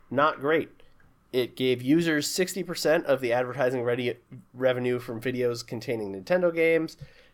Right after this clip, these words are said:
Had, they had an agreement with YouTube where they'd flag videos with a certain amount of Nintendo content that wasn't part of the Creators Program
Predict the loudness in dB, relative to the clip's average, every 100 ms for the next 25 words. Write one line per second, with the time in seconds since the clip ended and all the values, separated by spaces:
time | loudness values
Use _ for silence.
0 | -10 2 2 4 2 0 -2 2 4 4
1 | 0 2 2 2 -2 -6 -4 -2 2 2
2 | 0 -4 0 0 0 -6 -10 -2 0 0
3 | 0 -4 2 4 4 2 -2 -2 -2 -4
4 | 0 2 0 -4 -10 _ _ _ _ -10
5 | -2 -2 -2 -4 -2 0 -2 -2 2 2
6 | 2 -2 -2 0 0 2 2 2 2 0
7 | -2 -4 -2 -4 -4 -4 -2 -2 -2 -4
8 | -4 -8 -8 -6 -4 -4 -2 -2 0 2
9 | 2 0